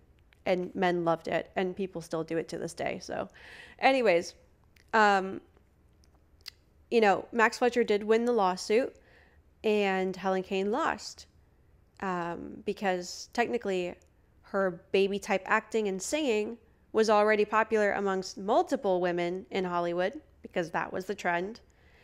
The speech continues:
And then the one thing she had to hold on to, which was the catchphrase, wasn't even her catchphrase. It was Esther Jones' catchphrase. So she's more of a compilation of other people.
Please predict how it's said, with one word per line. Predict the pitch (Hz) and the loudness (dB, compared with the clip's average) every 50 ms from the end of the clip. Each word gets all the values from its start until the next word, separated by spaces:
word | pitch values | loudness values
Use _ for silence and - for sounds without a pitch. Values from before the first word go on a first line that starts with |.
| - - - - | -20 -20 -14 -4
And | - 240 254 254 | 0 0 2 4
then | 277 269 269 | 4 4 4
the | 262 262 | 4 4
one | 277 277 330 370 - - 403 453 440 - | 4 2 2 2 4 4 2 0 -2 -2
thing | - 392 392 359 370 | 0 2 2 2 2
she | 349 - - 330 320 359 | 0 -2 -2 0 2 2
had | 339 349 - - 262 | 4 4 4 4 4
to | 285 302 | 4 2
hold | 302 311 302 294 269 | 2 2 2 2 2
on | 285 294 311 330 330 | 0 0 0 -2 -2
to, | 320 - 254 220 196 190 196 233 277 - _ _ _ _ _ _ _ | -2 -2 -2 0 0 0 -2 -4 -6 -10 _ _ _ _ _ _ _
which | - - 220 220 220 | -2 0 0 0 0
was | 220 214 214 208 202 196 190 190 185 185 185 _ | 0 0 0 2 2 2 2 2 0 -2 -6 _
the | - 190 | -8 -2
catchphrase, | - 294 320 240 220 - - 208 190 185 180 180 180 190 - - - _ _ _ _ _ _ _ _ _ _ - | 2 4 4 2 2 2 2 4 4 4 4 2 0 -2 -6 -10 -20 _ _ _ _ _ _ _ _ _ _ 2
wasn't | - 349 339 294 262 285 | 8 8 8 10 8 6
even | 269 240 214 233 | 2 2 2 2
her | 233 240 226 | 2 2 2
catchphrase. | 285 311 311 - - - - - - - - - - - _ _ - | 2 0 0 0 -4 -8 -8 -8 -8 -10 -12 -14 -18 -20 _ _ -4
It | - 311 | 0 2
was | 247 214 | 2 2
Esther | 226 220 - 247 247 | 2 2 0 -2 0
Jones' | 233 311 349 359 311 - | 2 2 4 2 2 0
catchphrase. | - - - - - - - - - - - - - - - - - - - _ _ _ | -2 -6 -6 -6 -6 -8 -8 -8 -8 -10 -14 -20 -20 -20 -20 -20 -20 -20 -20 _ _ _
So | - - - - - 226 226 220 214 208 202 196 220 | -12 -6 0 2 4 4 6 6 4 4 2 0 -2
she's | - - - 247 277 277 254 233 | -4 -6 -4 -2 -2 -2 -2 -2
more | 220 220 233 254 262 | 0 2 4 4 4
of | 240 214 | 4 4
a | 214 | 2
compilation | 202 - 233 220 214 - 220 - - 196 226 - 208 202 | -2 -2 0 0 0 0 0 -2 0 -2 -2 -2 -4 -4
of | 202 202 | -2 -2
other | 202 196 208 214 | -2 0 -2 -2
people. | - - 381 466 - - - - - - 214 | 0 0 0 0 0 -2 -4 -4 -4 -8 -12